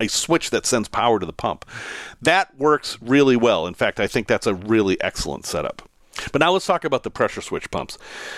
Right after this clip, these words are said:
Well, they have more pressure. I mean, you can get these in all different sizes. You can have a lot of pressure out of these things. I mean, you know, not quite pressure washer pressure, but easily as much as you'd have in your house. And they can be used with any faucet at all.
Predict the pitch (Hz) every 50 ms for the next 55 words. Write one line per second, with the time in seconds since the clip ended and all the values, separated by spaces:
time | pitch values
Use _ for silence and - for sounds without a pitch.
0 | - - 156 180 151 156 160 165 160 139 156 185 220 220 - - 127 - - -
1 | 127 120 117 113 113 139 143 - 151 113 117 123 - - 117 107 98 98 98 -
2 | 117 117 120 113 104 - 101 87 - 113 95 95 95 90 92 107 165 170 135 113
3 | 92 95 98 104 117 113 120 131 143 143 143 135 135 131 127 123 117 113 110 -
4 | - 120 104 - - 101 87 82 80 80 73 76 76 - - 80 76 71 71 87
5 | 87 87 85 87 92 85 76 76 80 82 107 117 127 120 - - - - - -
6 | - - 123 113 110 - - 185 196 214 226 247 254 - - 330 294 - 285 330
7 | 294 - - 339 269 170 127 117 - _ _ _ _ - 202 214 160 165 156 139
8 | 123 110 98 117 110 95 107 90 82 92 82 76 90 82 78 80 76 67 - -
9 | 101 90 64 50 - - - - - - - - - - - - 170 214 240 226
10 | 262 277 269 269 214 240 247 190 - - 156 160 165 165 156 131 - - 107 95
11 | 80 - - 90 76 76 - - - 80 76 65 53 -